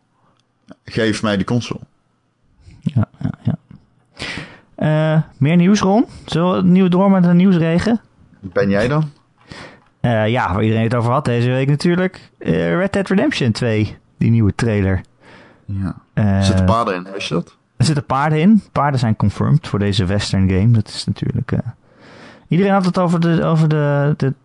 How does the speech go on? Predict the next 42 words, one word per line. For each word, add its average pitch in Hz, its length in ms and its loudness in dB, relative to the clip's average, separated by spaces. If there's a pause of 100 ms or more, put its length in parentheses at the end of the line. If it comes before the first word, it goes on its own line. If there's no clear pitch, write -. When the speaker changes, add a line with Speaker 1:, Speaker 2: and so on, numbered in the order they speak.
Speaker 2:
de, 139 200 0
de, 123 280 2 (240)
eh, 107 200 0 (140)
testikels 120 580 -2
van 98 120 0
het 87 120 0
paard. - 420 -4 (540)
Waarom? 98 280 0
Speaker 1:
Ja? 214 280 0 (240)
Speaker 2:
Dat - 160 -2
die 117 100 0
Speaker 1:
Ik - 60 0
Speaker 2:
op - 40 0
Speaker 1:
heb - 80 -4
Speaker 2:
een 113 60 0
Speaker 1:
ze 104 60 2
niet 101 100 4
Speaker 2:
geloofwaardige 120 540 0
manier, 117 520 2
eh, 104 200 0 (400)
heen 107 180 0
en 101 80 2
weer 117 180 0
bewegen. 135 640 0 (400)
En 113 100 0
dat 110 140 0
dat 113 160 -4
dus 117 220 -4
betekent 123 680 -2 (640)
dat - 160 -4
ze 95 460 -2
daar 104 280 -4
physics - 420 -2
voor 135 160 -2
hebben. 101 260 -2 (380)
<laughs> - 600 -4
Dat - 160 -6
ze - 220 -4 (600)
paardentestikel 139 840 0
physics 110 380 -2
hebben 101 200 -2
gemaakt. 101 480 -2